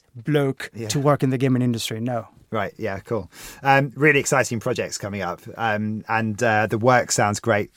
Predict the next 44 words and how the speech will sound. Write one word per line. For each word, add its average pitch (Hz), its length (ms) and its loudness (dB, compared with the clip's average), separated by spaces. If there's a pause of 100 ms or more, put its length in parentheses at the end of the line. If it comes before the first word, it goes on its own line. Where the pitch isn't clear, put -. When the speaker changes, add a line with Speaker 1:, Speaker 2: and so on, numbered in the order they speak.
(120)
Speaker 2:
Definitely 120 240 2
seems 101 180 -4
like 104 140 0
the 92 40 -4
right 104 160 0
place 104 200 -6
to 104 100 -10
come 107 220 0
to 101 80 -8
if 87 60 -10
you 104 40 -6
wanna 101 160 -4
go 98 80 -6
and 98 100 -6
study 101 280 -4
these 98 160 -6
kind 95 160 -4
of 90 60 -8
things. 92 260 -6
So 104 80 -4
it 92 60 -8
sounds 104 160 -6
really 107 200 0
exciting. 95 380 -2
I 95 80 -4
wish 110 240 -4
that 104 100 0
I 98 140 0
could 95 140 -8
have 87 80 -6
done 95 100 -6
something 90 260 -10
like 92 120 -6
that 95 180 -4
when 95 140 -8
I 98 100 -2
was 90 80 -8
a - 40 -12
student, 87 300 -10
'cause 85 120 -16
it 85 60 -14
sounds 90 260 -10
great 92 260 -6
fun. 85 300 -8